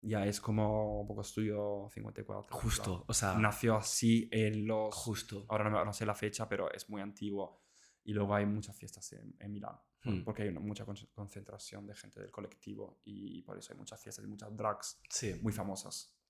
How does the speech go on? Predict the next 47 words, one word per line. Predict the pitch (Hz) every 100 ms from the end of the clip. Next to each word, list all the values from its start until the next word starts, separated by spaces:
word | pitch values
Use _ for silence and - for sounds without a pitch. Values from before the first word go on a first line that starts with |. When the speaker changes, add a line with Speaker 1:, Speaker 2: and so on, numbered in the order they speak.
| -
Speaker 1:
Hay | 90
mu-, | 98
Speaker 2:
Qué | - - - - 104
Speaker 1:
drags |
muy | 98
Speaker 2:
guay. | 90 87
Speaker 1:
famosas. | 101 101 - - - _ _ _ _ - - _ _
Speaker 2:
Y, | 147 135
mm, | 123 113 110 - - - -
llega | 120 135 131
Drag | 127 127 113
Race | 117 117 - - -
Italia. | 110 113 110 117 120 113 - - _ _ _
Speaker 1:
Qué | -
fuerte, | 98 98 98 - 95
¿no? | 98 113 - _ _
Speaker 2:
Que | - 117 104 101
Speaker 1:
Jamás | - - 101 104 -
se |
lo | 101
habría | 104
dicho | 104 101 -
yo. | 101 95
Speaker 2:
yo | 117 127
tampoco | 127 117 110 117
lo |
hubiera | 98 98
imaginado | 98 - 90 92
en | 104
la | 90
vida. | 90 95 87 80
Speaker 1:
En | - 104
este | 98 110
mayo | 107 110 107 110 110
dos | 107
mil | 104 110
veintiuno, | 107 - 107 107
finales | 110 110 104
de | 107
mayo, | 107 107 107
estaba | 107 107
en | 107
un | 110 110
bus | 113 110 104
volviendo | 107 110 107
del | 107
Malvarrosa | 107 107 110 107 110 - 113 -